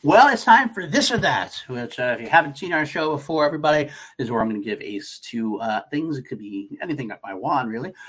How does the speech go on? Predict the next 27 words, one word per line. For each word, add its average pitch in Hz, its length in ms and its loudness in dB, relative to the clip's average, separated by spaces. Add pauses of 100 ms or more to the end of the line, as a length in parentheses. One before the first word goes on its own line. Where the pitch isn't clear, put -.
(120)
Um, 110 300 0
and 101 80 -10
he 117 60 -10
gets 110 140 -6
to 143 60 -10
decide 160 320 0
between 208 300 -6
them. 107 180 -6
He 104 60 -18
can - 200 -20
ask 101 280 -4
for 113 320 -6
clarification. 147 840 -6 (120)
He 110 100 -16
could 98 140 -14
just - 240 -16
go 104 160 -6
off 104 160 -4 (360)
any 175 200 -2
direction 139 320 -4
he'd 113 260 -6
like. 214 340 2 (600)
It's - 100 -16
really 120 220 -2
up 113 120 -6
to - 60 -20
him. - 160 -20